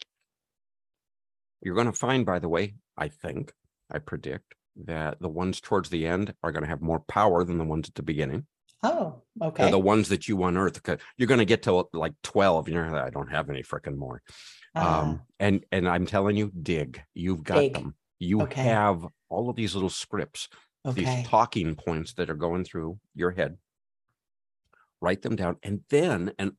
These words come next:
Speaker 1: only then, go back, look at this list, item by item, painfully, gleefully, however you wanna do this,
Speaker 2: Hmm.
Speaker 1: and look at each one and say, "If I keep this statement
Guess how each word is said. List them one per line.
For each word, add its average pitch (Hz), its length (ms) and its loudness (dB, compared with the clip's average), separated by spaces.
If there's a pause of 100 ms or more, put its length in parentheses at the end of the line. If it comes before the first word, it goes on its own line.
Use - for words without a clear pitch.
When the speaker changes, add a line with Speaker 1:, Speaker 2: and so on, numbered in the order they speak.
Speaker 1:
only 143 360 4
then, 73 340 -10
go 85 220 -4
back, 82 460 -8 (440)
look 87 220 0
at - 100 -2
this - 220 -4
list, 82 320 -4 (340)
item 107 480 -2 (240)
by 110 260 -6
item, 71 440 -6 (440)
painfully, 147 760 0 (220)
gleefully, 131 720 0
however 107 440 -4
you 110 160 -4
wanna 107 240 -2
do 95 200 -2
this, - 400 -6 (240)
Speaker 2:
Hmm. 151 460 4 (160)
Speaker 1:
and 95 160 2
look 101 180 0
at 101 80 0
each 113 200 -8
one 117 140 2
and 95 120 2
say, 90 260 2 (800)
"If - 140 -6
I 82 80 0
keep - 340 -8
this 135 160 0
statement 98 600 0